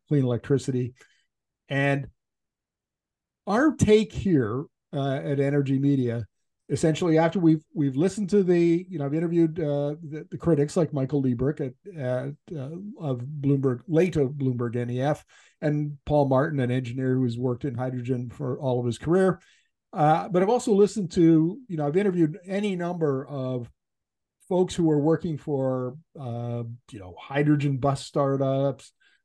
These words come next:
uh, hydrogen producers. They're working hydrogen, you know, methane pyrolysis that makes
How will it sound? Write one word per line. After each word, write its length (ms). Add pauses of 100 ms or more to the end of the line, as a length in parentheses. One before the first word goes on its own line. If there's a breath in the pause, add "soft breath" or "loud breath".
uh, 360 (280)
hydrogen 440
producers. 760
They're 140
working 300
hydrogen, 480
you 100
know, 80
methane 460
pyrolysis 760
that 180
makes 280